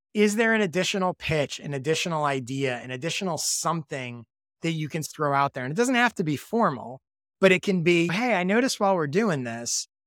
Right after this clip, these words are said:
you guys are also doing this other thing. I've got this that might be helpful." 'Cause once you're in there, you're able to get a lot of information. Like, once you're on the inside, you're able to see things that you didn't see on the outside.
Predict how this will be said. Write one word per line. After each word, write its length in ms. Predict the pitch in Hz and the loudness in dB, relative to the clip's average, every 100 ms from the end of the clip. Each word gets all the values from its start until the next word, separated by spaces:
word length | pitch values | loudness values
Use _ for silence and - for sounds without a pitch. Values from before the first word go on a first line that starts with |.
| _ | _
you 80 | 185 | 4
guys 220 | 214 185 | 4 6
are 80 | 185 | 4
also 260 | 202 - 175 | 2 2 0
doing 240 | 165 156 | 2 0
this 160 | 139 - | -2 -2
other 260 | 208 139 | -2 -2
thing. 360 | - - - - _ | -6 -12 -14 -18 _
I've 200 | 202 233 | 0 4
got 280 | 247 185 135 | 4 4 2
this 320 | 208 - - - | 0 0 -4 -4
that 200 | 147 131 _ _ | -4 -4 _ _
might 300 | 156 143 135 - _ | -4 -2 -4 -10 _
be 120 | - 120 | -8 -6
helpful." 480 | 120 113 - - _ _ | -6 -10 -16 -20 _ _
'Cause 180 | 208 170 | 2 2
once 380 | 185 240 277 277 | 2 0 0 -2
you're 120 | 220 | -2
in 280 | 170 196 214 | 0 2 4
there, 220 | 156 147 | 4 2
you're 200 | 139 143 | 0 -2
able 400 | 165 175 185 185 | 0 2 4 4
to 140 | - | 4
get 320 | 139 151 143 - | 6 6 6 2
a 120 | 151 | -4
lot 320 | 139 135 143 | 0 2 2
of 200 | 147 139 | 0 -4
information. 680 | 143 139 - 135 131 139 185 | -14 -20 -12 -8 -6 -6 -2
Like, 120 | 160 | 0
once 240 | 147 196 - | 2 0 2
you're 100 | 233 | 2
on 80 | 196 | 4
the 120 | 165 | 4
inside, 640 | 170 165 156 131 123 120 - - - | 2 2 2 0 0 -4 -12 -20 -4
you're 100 | 156 | 2
able 200 | 156 151 | 4 4
to 60 | 131 | -2
see 240 | - 170 | -4 -4
things 420 | - 160 147 139 | -2 -2 0 -2
that 120 | 131 135 | -2 -2
you 140 | 135 | -2
didn't 240 | 135 131 | -2 -2
see 320 | - 143 139 127 | -4 -4 -2 -2
on 160 | 120 | -4
the 140 | 120 123 | -6 -4
outside. 520 | 127 - 127 110 | -4 -6 -10 -10